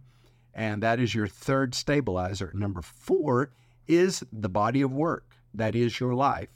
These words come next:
because at the end of days, we have created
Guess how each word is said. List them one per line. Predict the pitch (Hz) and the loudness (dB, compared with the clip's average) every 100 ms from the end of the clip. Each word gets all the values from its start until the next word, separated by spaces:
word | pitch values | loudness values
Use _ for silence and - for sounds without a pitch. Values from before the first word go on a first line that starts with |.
| - | -8
because | 107 104 110 107 98 - - _ _ - - | -6 -2 -2 -2 -4 -10 -16 _ _ -20 -8
at | 107 110 | -4 0
the | 113 | 2
end | 120 120 | 4 2
of | 101 | 2
days, | 101 143 160 165 131 | 2 4 6 4 0
we | 113 131 151 | 0 2 4
have | 147 120 113 | 2 0 -4
created | - - 135 165 185 | -8 -2 4 6 6